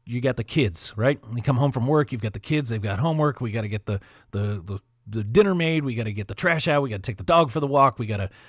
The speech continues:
uh, sit down and do this, and before you know it, uh, if you, if you don't have these rhythms and routines, uh, it's, it's a ten thirty, eleven o'clock at night, you're whooped and you're laying there on the couch thinking, "Man, I didn't get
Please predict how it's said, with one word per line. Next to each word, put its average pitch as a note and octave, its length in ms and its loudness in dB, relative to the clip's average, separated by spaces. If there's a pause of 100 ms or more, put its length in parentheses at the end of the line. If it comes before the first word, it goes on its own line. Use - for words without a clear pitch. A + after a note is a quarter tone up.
(140)
uh, G2+ 140 -4
sit C#3 220 -4
down C#3 180 -4
and A#2+ 80 -4
do B2 140 -4
this, D#3 220 -2
and C3 80 -2
before C#3+ 260 -4
you B2+ 120 -2
know E3 180 2
it, D3 120 0 (360)
uh, A#2 200 -2
if A2+ 140 -4
you, B2+ 60 -4
if A2+ 100 -10
you F3 60 -2
don't E3 160 0
have E3 200 -2
these C3 220 -4
rhythms B2+ 400 -2
and A2 120 -2
routines, C#3 580 -2 (280)
uh, A#2+ 80 -8
it's, C#3 280 -2
it's E3 160 -2
a A2 160 -2 (100)
ten C3+ 220 0
thirty, C3 180 0
eleven B2+ 240 0
o'clock A#2+ 300 -4
at A2+ 80 -10
night, D#3+ 260 -2
you're B2 180 -4
whooped B2+ 360 -2
and A#2+ 100 -4
you're A#2 80 -2
laying B2+ 220 -2
there A#2+ 100 -2
on A2+ 100 -2
the G#2+ 80 -6
couch D#3+ 360 -4
thinking, A#2+ 280 -6
"Man, C#3 160 -4
I C3+ 60 -2
didn't C#3+ 200 -4
get G#2 120 -6